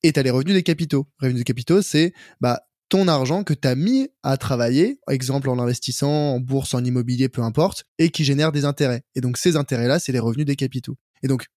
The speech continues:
habituellement, on considère que les, euh, l'investissement, l'objectif, c'est, bah, de développer ses revenus des capitaux jusqu'à un point où t'atteins ce Graal, avec beaucoup de guillemets, de l'indépendance financière, où t'as plus besoin de travailler, ou en tout cas, les revenus de tes capitaux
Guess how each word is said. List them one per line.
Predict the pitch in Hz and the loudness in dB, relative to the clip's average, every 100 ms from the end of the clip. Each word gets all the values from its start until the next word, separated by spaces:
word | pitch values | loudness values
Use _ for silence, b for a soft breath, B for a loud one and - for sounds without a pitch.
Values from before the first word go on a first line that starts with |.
| _ _ | _ _
habituellement, | - 147 151 - 147 170 | -2 0 0 2 2 2
on | 170 | 0
considère | 135 131 151 | 0 0 0
que | - | 2
les, | 127 123 - | 0 0 -2
euh, | 123 123 123 | -4 -2 0
l'investissement, | 127 143 143 - 151 - 160 156 | 2 2 0 -2 -4 0 0 2
l'objectif, | 135 127 123 160 147 | 0 -2 -2 -4 0
c'est, | 143 139 - - | 2 0 -2 -4
bah, | 120 127 - | 0 0 -2
de | 123 131 | -2 2
développer | 143 139 147 165 | 2 2 2 2
ses | 151 143 | 2 2
revenus | 131 127 131 | 2 0 0
des | 127 | 0
capitaux | 131 127 156 233 - - | -2 0 0 0 -2 -8
jusqu'à | 123 123 - 143 143 | -4 -2 2 2 2
un | 123 123 | 0 -4
point | - 151 151 | -2 0 0
où | - 151 151 B B | 0 0 -2 B B
t'atteins | 127 123 143 143 | -4 0 0 -2
ce | - - 127 120 - | -4 -2 0 0 -4
Graal, | 135 - 139 151 135 | -4 0 2 2 0
avec | - 123 | -2 -4
beaucoup | 127 127 143 | -4 -4 -4
de | |
guillemets, | 135 139 143 143 | -2 0 2 2
de | 131 131 135 - | 0 2 2 0
l'indépendance | 120 123 127 131 139 135 131 | 0 0 0 0 0 -2 -4
financière, | - 127 127 170 175 135 | -2 -2 0 2 2 2
où | 156 - B - | 0 -4 B -6
t'as | 123 | -4
plus | - | -2
besoin | 139 143 147 | 0 2 0
de | 143 | -2
travailler, | - 131 135 143 151 156 - | -2 0 2 4 2 0 -4
ou | 135 | -4
en | 131 | -4
tout | - | -2
cas, | 135 147 | 0 2
les | 135 | 2
revenus | 127 127 143 | 0 0 -2
de | |
tes | - 127 | -2 -4
capitaux | 135 127 127 139 143 | -2 -4 -2 0 0